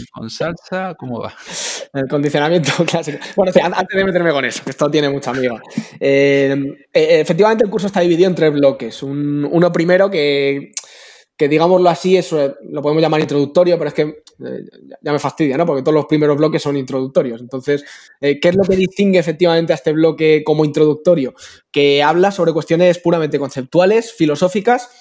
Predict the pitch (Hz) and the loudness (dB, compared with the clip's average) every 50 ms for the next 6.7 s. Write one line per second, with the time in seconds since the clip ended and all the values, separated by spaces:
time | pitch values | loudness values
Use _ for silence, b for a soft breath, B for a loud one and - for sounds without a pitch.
0 | b b _ - 170 156 - - 175 139 120 107 - 104 - _ - 131 131 127 | b b _ 0 0 0 2 0 0 0 0 -4 -8 -12 -16 _ -14 -14 -12 -10
1 | - 135 131 135 143 151 156 170 175 165 151 151 143 139 135 131 135 131 131 131 | -10 -8 -4 -2 0 2 2 2 2 2 0 0 0 2 2 0 0 -2 -4 -4
2 | 131 127 120 - 147 135 - 147 143 151 156 170 165 156 - 151 135 - 135 131 | -4 -6 -6 -6 -8 -8 -4 -2 0 0 2 2 0 0 -4 -6 -6 -6 -2 0
3 | 143 143 135 - 135 139 127 - 131 - - 135 143 151 156 147 139 143 135 131 | 0 0 0 -2 -4 -6 -6 -6 -6 -4 -2 0 0 0 0 -2 -2 -4 -4 -4
4 | - b b b b b b b _ - 131 131 135 131 - - 156 151 151 147 | -6 b b b b b b b _ -8 -6 -6 -6 -6 -4 -2 -2 0 0 2
5 | 165 156 147 143 135 131 127 - 123 123 123 120 120 120 123 135 135 135 - - | 0 2 2 2 0 0 -2 -2 -2 0 0 0 -2 -2 -2 -4 -4 -4 -2 -2
6 | 151 135 127 127 127 131 131 127 127 - 135 131 123 127 | -2 -2 -2 -2 0 0 0 0 0 0 0 0 0 0